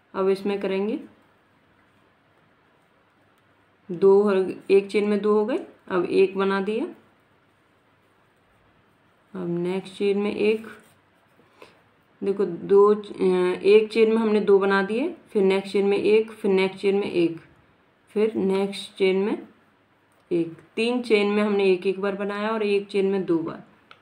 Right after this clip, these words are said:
फिर उसके बाद में हम दो बार बनाएंगे Same chain में।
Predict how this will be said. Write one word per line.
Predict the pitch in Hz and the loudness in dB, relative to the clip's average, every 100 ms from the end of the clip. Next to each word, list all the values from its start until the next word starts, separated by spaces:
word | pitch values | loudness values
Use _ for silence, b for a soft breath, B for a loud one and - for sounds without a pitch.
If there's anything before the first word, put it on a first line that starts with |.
| _ _ _ _ _ _ _ | _ _ _ _ _ _ _
फिर | 208 208 | 2 2
उसके | 208 - 190 | 0 -2 0
बाद | 185 170 | 0 0
में | 190 208 | -2 -2
हम | 202 185 | -2 -2
दो | 180 175 | -2 -2
बार | 180 | -2
बनाएंगे | 175 185 185 202 247 - _ _ _ _ _ _ _ _ _ _ _ _ _ _ _ _ _ _ _ _ _ _ _ _ - | -2 -4 -4 -6 -8 -12 _ _ _ _ _ _ _ _ _ _ _ _ _ _ _ _ _ _ _ _ _ _ _ _ 0
Same | 180 170 | 2 2
chain | 170 180 180 | 0 -2 -4
में। | 196 | -6